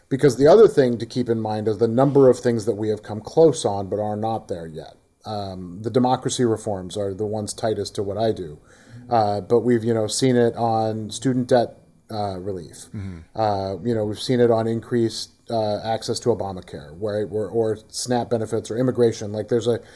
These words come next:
Speaker 1: there are two different lists where they're sort of in the space and talked about a, a lot, but haven't moved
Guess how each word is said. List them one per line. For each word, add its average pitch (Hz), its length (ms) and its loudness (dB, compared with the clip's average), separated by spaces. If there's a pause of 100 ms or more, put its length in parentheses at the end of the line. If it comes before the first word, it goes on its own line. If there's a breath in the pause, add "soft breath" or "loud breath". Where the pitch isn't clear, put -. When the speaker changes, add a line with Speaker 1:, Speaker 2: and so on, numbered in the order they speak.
(200 loud breath)
Speaker 1:
there 127 160 8
are 120 60 6
two 170 240 2
different 147 360 4
lists - 460 -6
where 113 420 4 (360 soft breath)
they're 127 280 8
sort 127 240 2
of 117 140 0 (100)
in 147 600 4
the 127 100 0
space 160 640 2
and 127 200 -2
talked 180 240 2
about 196 180 4
a, 196 140 -4
a - 260 -2
lot, 214 300 4
but 131 100 2
haven't 131 260 2
moved 151 440 2